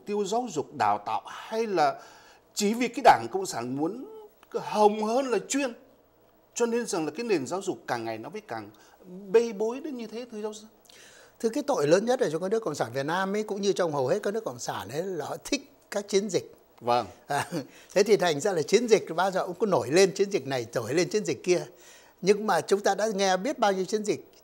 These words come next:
Speaker 2: chiến dịch chống tham nhũng.
Speaker 1: Vâng.
Speaker 2: <laughs> À, <clears throat> chiến dịch về, ờ, giáo dục, à, chiến dịch về đủ các thứ, ờ, là lĩnh vực.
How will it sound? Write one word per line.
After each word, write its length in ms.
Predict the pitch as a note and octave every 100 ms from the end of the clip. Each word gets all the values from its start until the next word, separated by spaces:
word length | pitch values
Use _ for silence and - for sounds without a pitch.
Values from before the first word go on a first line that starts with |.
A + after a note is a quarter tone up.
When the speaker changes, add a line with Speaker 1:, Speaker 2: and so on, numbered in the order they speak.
| -
Speaker 2:
chiến 160 | E3+
dịch 160 | G#3 -
chống 200 | D3+ F3+
tham 200 | G#3 F#3+
nhũng. 220 | G3 G3+ - - A2+
Speaker 1:
Vâng. 260 | - A2 - - _ -
Speaker 2:
<laughs> 680 | F#3+ - - - - - -
À, 200 | E3 D#3+
<clears throat> 1080 | - C#4 F#3 D#3 D3+ D3 C#3+ C#3 D3 D3
chiến 180 | F3+ G#3+
dịch 140 | G#3+ -
về, 320 | D3 C3 A#2+ D3 E3
ờ, 180 | D3
giáo 200 | B2+ A3+
dục, 360 | A3+ E3+ - - - - - -
à, 280 | - C#3 C#3 D3 -
chiến 220 | A3+ A#3+
dịch 180 | A3 -
về 160 | E3+ D#3+
đủ 180 | C3+
các 120 | B3 B3+
thứ, 360 | C4+ C#4+ C#4+ - _ - G#3+
ờ, 720 | G3 F3 E3+ D#3+ E3 E3 D#3+ D3+ D#3+
là 380 | D#3+ D3+ D#3 D#3+
lĩnh 180 | D#3+ A#3
vực. 320 | F#3 -